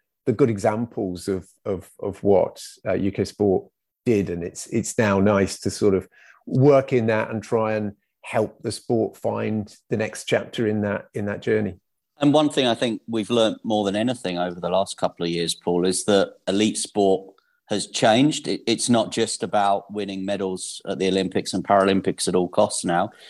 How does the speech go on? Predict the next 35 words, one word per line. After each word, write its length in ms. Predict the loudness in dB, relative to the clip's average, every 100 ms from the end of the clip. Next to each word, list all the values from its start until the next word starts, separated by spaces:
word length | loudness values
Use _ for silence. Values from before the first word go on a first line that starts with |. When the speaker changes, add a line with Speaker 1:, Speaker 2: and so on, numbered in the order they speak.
| -20 _
Speaker 2:
U 120 | -4 0
K 160 | 2
Sport 320 | 2 2 2
have 140 | 2 -2
this, 260 | -6 -6
this 260 | -10 -10 -2
medals 380 | 2 2 2 0
and 140 | 0
more 180 | 0 0
strategy. 540 | 0 -2 -2 -6 -4
And 80 | -2
I 60 | -2
guess 240 | -2 -2
that's 360 | -2 -2 -4 -10
Speaker 1:
Mm. 40 | -14 _ _ _ -10
Speaker 2:
potentially 500 | 0 0 2 0 -2
changed 520 | 2 2 2 -2 -4
the 100 | -2
role 240 | 0 0
of 80 | -2
a 80 | -6
C 320 | -8 -4 -2
E 60 | 0
O 180 | 0
and, 240 | -2 -4 -8 -10 -8
and 220 | -2 0
the, 140 | -2 -4 _
the 80 | -10
team 320 | 0 2 2
below 300 | 4 4 4
you 220 | 2 0
in 120 | -2
the 80 | -6
performance 560 | -8 -6 -2 0 0 -4
sector. 400 | -6 -8 -12